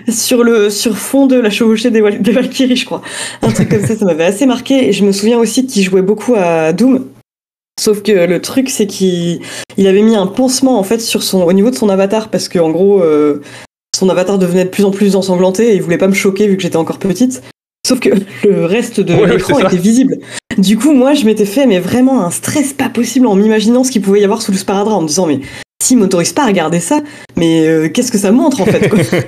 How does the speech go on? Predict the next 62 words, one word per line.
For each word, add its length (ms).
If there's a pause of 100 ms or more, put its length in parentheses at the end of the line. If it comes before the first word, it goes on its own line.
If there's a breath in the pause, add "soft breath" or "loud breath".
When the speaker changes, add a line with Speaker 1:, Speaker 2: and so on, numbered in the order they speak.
(140)
Speaker 2:
<laughs> 380
Speaker 1:
Du 160
coup, 120
je 60
m'en 120
suis 120
fait 100
tout 160
un 100
foin 220
jusqu'à 260
ce 60
que 80
je 40
découvre 280
que 100
c'était 200
juste, 260
euh, 320 (500 loud breath)
juste 220
un 60
petit 200
avatar, 420
euh, 280
qui, 340
ouais, 220
qui 120
commence 260
à 40
avoir 140
la 80
gueule 120
un 100
peu 100
tuméfiée, 480
quoi. 120 (240 loud breath)
Speaker 2:
Mhm. 280
Speaker 1:
Et, 260
euh, 140
il 60
y 40
a 240
mon 180
père 200
qui 120
jouait 200
pas 100
mal, 220
mais 80
alors 180
lui, 160
il 220
jouait 340
vraiment, 400
enfin, 260
au 140
jeu 160
de 60
la, 300 (440 loud breath)
la 120
suite 240
Windows, 300